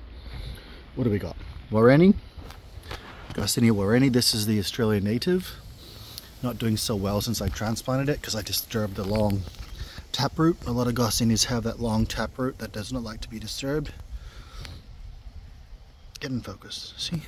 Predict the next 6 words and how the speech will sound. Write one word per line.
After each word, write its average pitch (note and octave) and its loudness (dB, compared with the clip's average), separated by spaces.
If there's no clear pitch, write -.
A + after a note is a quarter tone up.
there's - -14
a - -14
baby A2 -8
leaf - -10
there. C4 -12
So, G2+ -8